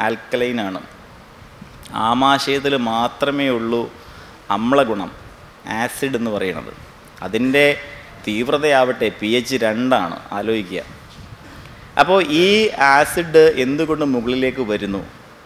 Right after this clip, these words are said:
നമ്മുടെ അന്നനാളത്തിൻ്റെ കീഴ്ഭാഗത്ത് ഒരു അടപ്പുണ്ട്. ഈ അടപ്പ് എന്ന് പറയുന്നത്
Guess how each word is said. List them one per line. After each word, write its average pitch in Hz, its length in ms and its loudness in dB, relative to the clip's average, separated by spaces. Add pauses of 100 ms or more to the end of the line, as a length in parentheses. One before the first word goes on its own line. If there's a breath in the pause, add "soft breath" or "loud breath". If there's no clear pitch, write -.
(340)
നമ്മുടെ 123 220 0
അന്നനാളത്തിൻ്റെ 160 600 4
കീഴ്ഭാഗത്ത് 143 680 0
ഒരു 143 100 2
അടപ്പുണ്ട്. 123 520 2 (120)
ഈ 110 140 -2
അടപ്പ് 127 480 2
എന്ന് 143 140 -2
പറയുന്നത് 123 600 -2